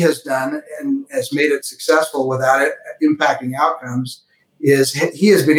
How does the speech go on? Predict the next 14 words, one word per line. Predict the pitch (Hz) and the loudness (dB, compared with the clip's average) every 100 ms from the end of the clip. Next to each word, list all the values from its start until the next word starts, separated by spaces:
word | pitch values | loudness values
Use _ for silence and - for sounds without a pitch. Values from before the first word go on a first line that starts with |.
| 156 | 4
able | 151 | 2
to | 131 | 0
drive | 113 143 156 175 180 147 | 0 2 4 4 2 4
those | 151 156 - | 4 4 2
thirty-five | 160 156 151 147 127 | -2 -2 0 -2 -2
to | |
forty | 120 139 139 131 | -6 -8 -6 -4
hours | 131 131 117 117 - - _ _ _ _ _ - | -2 -2 -4 -8 -18 -20 _ _ _ _ _ -2
into | 175 190 196 | 0 4 4
the | 180 | 4
homes | 160 170 165 151 135 | 4 4 4 2 0
of | 127 | -2
these | 139 131 | -4 -4
patients. | 160 151 147 107 107 - - | -2 -2 -2 -12 -14 -20 -20